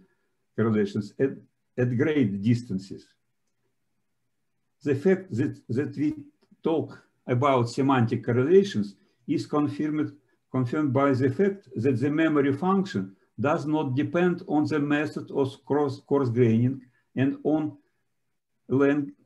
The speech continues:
uh, language of translation of a literary work.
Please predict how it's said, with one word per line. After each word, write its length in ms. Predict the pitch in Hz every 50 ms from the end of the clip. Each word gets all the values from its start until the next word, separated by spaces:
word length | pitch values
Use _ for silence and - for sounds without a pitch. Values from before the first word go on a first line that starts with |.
| - -
uh, 60 | 127
language 640 | 123 127 127 127 135 131 139 143 143 170 - - -
of 180 | 147 147 120 -
translation 800 | 127 135 131 120 120 - 113 117 127 131 - - 156 - - -
of 220 | 120 127 127 - 135
a 120 | 131 127 123 -
literary 540 | 113 117 131 123 131 139 123 127 131 131 131
work. 400 | - 92 95 95 87 - -